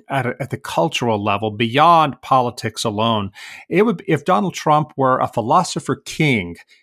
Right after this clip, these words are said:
he could not stop all of this because it's coming to us in, in our local schools. It's coming to us in universities, through the media, through the entertainment media, and so on and so forth.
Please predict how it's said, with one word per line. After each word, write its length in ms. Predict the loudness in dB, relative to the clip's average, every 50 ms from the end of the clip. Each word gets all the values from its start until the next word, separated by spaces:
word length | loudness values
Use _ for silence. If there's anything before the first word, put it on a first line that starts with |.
| _ _ _
he 140 | -6 -6
could 300 | -6 _ -2 -2 -2 0
not 260 | 2 0 0 0 -2 -8
stop 480 | -8 -8 _ 0 2 2 2 0 -4 _ _
all 260 | -6 -4 -2 -2 -2
of 120 | -2 -2
this 320 | -2 -2 -2 -2 -4 -6 -8 -10 -20 -20 -20 -20 _ _ _ -6
because 260 | -6 -6 -2 -2 -4 -2
it's 140 | -2 -6
coming 260 | -4 -2 -2 0 0 -2
to 200 | -2 0 0 0
us 200 | 0 0 -2 -8 _
in, 340 | -18 -14 -8 -6 -4 -6 -4 -4
in 80 | -2 0
our 120 | 2 2
local 320 | 2 0 -2 0 -2 -4 -2
schools. 680 | -2 -2 0 2 2 2 4 2 0 -2 -4 -8 -8
It's 120 | -8 -6
coming 280 | -4 -2 -2 -2 -2 -2
to 160 | 0 0 0
us 120 | 0 0
in 100 | 0 0
universities, 880 | 0 0 0 -2 0 2 2 2 2 2 0 -4 -8 -8 -8 -8 -8 -10 _
through 180 | 2 2 2 2
the 80 | 2
media, 520 | 2 2 4 4 4 2 2 0 -2 -2 -4 -4
through 160 | -2 -2 0
the 120 | 0 0 0
entertainment 640 | 0 -2 -2 -2 0 0 2 2 2 0 -2 -2
media, 380 | 0 0 0 0 0 0 -2 -2
and 100 | -4 -6
so 300 | -6 -4 -2 -2 0 0
on 140 | 0 0 0
and 100 | 0 0
so 240 | 0 -2 -2 -2 -2
forth. 320 | -4 -6 -8 -8 -8